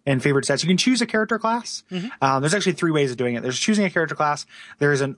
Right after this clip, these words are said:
Speaker 1: Ultima-esque, like,
Speaker 2: <laughs>
Speaker 1: survey, um, that you can do, or you can choose your own
Speaker 2: Mm-hmm.
Speaker 1: stats, like, fill out the form yourself, which I, I do.
Speaker 2: Mm-hmm.
Speaker 1: Um,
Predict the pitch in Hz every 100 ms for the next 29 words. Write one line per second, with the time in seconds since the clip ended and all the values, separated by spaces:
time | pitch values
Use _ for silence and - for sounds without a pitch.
0 | - 165 160 170 156 135 143 - - -
1 | - _ 113 131 - - 143 160 170 190
2 | _ _ _ - - - 147 147 151 160
3 | 160 175 185 180 147 143 139 127 - 143
4 | 127 131 127 127 139 160 _ _ - 139
5 | - 170 170 135 - 139 127 120 135 127
6 | 123 135 135 - 127 120 120 120 - 120
7 | 127 196 202 _ _ 139 156 - - 135
8 | 131 127